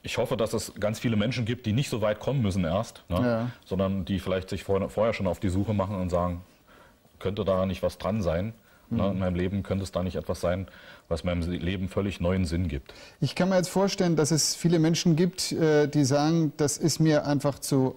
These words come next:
Speaker 2: einfach. Ja? Komm in die Kirche oder komm zu Jesus und alles wird gut.“ Sie hatten ja vorher wahnsinnig viele Probleme. Alkoholismus, ähm,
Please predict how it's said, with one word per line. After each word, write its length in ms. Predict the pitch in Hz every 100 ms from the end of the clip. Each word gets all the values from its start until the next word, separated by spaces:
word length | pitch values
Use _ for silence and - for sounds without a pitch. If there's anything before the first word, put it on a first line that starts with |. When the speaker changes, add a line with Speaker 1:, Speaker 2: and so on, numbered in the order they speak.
| -
Speaker 2:
einfach. 400 | 120 117 147 - - - _
Ja? 220 | 123 127 160 - - - -
Komm 220 | - 160
in 100 | 156
die 100 | 143
Kirche 400 | - 165 180 196
oder 140 | 143 135
komm 260 | 143 147 139
zu 100 | 139
Jesus 500 | 127 160 175 165 -
und 380 | 147 147 139
alles 320 | 135 139 139 143
wird 220 | 131 -
gut.“ 400 | 135 220 220 - - - -
Sie 160 | 151
hatten 200 | 160 190
ja 100 | 160
vorher 340 | 143 170 175 139
wahnsinnig 440 | 160 190 185 170
viele 220 | 180 156
Probleme. 540 | 151 147 135 131 120 85
Alkoholismus, 920 | 147 151 147 175 - 175 175 - - - - -
ähm, 520 | - 147 147 147 147